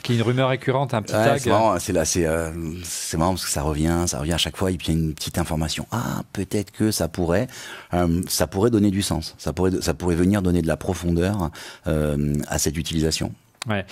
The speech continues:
Speaker 1: Alors, on a fait à peu près le tour. On va, on va conclure avec le prix, parce que c'est quand même un argument, euh, de, de force aujourd'hui pour savoir s'il faut acheter un iPhone ou pas. Vous allez voir que, euh, nos, nos, nos préférences ne vont pas forcément en iPhone onze Pro. Euh, un mot tout de même sur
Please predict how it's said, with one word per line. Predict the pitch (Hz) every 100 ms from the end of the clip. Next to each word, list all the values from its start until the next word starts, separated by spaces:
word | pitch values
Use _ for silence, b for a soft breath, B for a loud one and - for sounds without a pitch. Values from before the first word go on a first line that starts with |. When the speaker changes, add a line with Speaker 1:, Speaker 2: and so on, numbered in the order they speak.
| B B B
Speaker 1:
Alors, | 123 160 -
on | 175 160
a |
fait | 165
à | 175
peu | 175
près | 190
le | 165
tour. | 156 180 151
On |
va, | 113 104
on | 120 110
va | 117
conclure | - 117 139
avec | 110 -
le | 117
prix, | - 165
parce | 127 98 -
que |
c'est | -
quand | - 110
même | 104
un |
argument, | 104 107 107 107 98
euh, | 95 98 107
de, | 104 104 101 107 107 107
de | 101 107
force | - - - -
aujourd'hui | 151 117 113 131 113
pour | -
savoir | - 110
s'il | -
faut | 101 107
acheter | - 101
un |
iPhone | 98 95 - 98
ou |
pas. | 92 131
Vous | 113
allez | 95
voir | 98 107
que, | - 101 - B B B B B B
euh, | 104 104 101 101 101 104 110 110 113 113 117
nos, | 113 120 -
nos, | 143 131 143
nos | 143 131
préférences | 156 147 147 143
ne | 123
vont | 110
pas | 107 117
forcément | 113 - 117 113
en | 107
iPhone | 104 - 110 -
onze | 120 -
Pro. | - 180 202 B B B B B
Euh, | 117 117 117 - -
un | 151 156
mot | 160 196 202
tout | 165
de | 156
même | 196
sur | 180 - 160